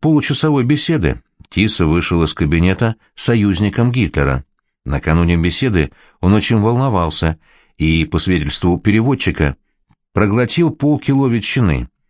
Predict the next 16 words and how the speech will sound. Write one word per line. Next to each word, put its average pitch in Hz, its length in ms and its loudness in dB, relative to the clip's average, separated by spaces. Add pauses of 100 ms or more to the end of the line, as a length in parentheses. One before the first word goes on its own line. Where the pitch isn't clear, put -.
(420)
Фюрер 87 580 0
желал, 85 300 0
чтобы 80 320 -2
Чехословакия 101 960 -2 (400)
исчезла 87 560 0
с - 80 -4
политической 104 640 -2
карты 104 340 -2
мира. 71 400 0 (560)
Вместо 98 540 0
Чехии — 71 640 -2 (640)
имперский 185 580 0
протекторат 151 800 -2
Богемия 147 600 2
и 135 160 -2
Моравия. 69 640 -2